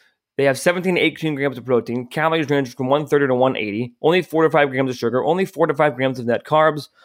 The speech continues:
amazing flavors, all tasty and all healthy. So order today. Get the raspberry, mint brownie, double chocolate, salted caramel, or whatever you'd like. Built Bar is the official protein bar of the U S track and field team as well. So go to built dot com right now. Use promo code locked fifteen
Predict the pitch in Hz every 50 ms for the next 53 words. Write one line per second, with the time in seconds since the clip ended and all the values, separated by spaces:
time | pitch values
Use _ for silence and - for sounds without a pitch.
0 | _ _ _ _ - 131 135 147 170 196 185 202 175 139 - 135 131 123 135 135
1 | 131 - _ - 160 180 180 - - 180 180 170 151 180 190 - - 165 180 196
2 | 202 190 - 156 165 190 196 170 175 196 208 202 - 156 147 160 - - _ _
3 | _ - 196 190 - - 170 190 196 190 196 170 156 135 170 175 165 147 123 127
4 | 151 - - 165 147 147 151 151 156 151 143 127 127 135 127 120 120 123 139 156
5 | 147 92 - 135 135 131 127 123 120 113 113 - 151 156 151 151 143 - - 131
6 | 123 - 107 - - - 147 143 - 139 120 - 143 139 135 135 135 135 - _
7 | _ _ _ - 143 143 139 131 123 123 120 123 120 120 120 123 120 120 120 -
8 | - _ _ _ _ _ _ _ _ _ _ _ _ _ _ _ _ _ 143 139
9 | 135 - 139 131 131 127 127 - 131 110 113 127 123 120 - 147 135 - 151 120
10 | 139 135 123 123 127 117 123 120 120 110 113 110 117 123 139 139 135 131 131 -
11 | - 151 135 131 - 127 117 113 - - 185 202 208 185 - - 131 120 120 123
12 | 120 - - - - - - 117 123 123 117 120 117 123 117 101 87 - - -
13 | - _ - - 156 175 - 143 131 160 165 165 - 156 147 127 - - 143 143
14 | 135 135 135 131 127 131 123 123 131 131 127 - 143 127 127 - 135 131 120 117
15 | 110 117 123 - - 143 135 131 - 123 113 104 110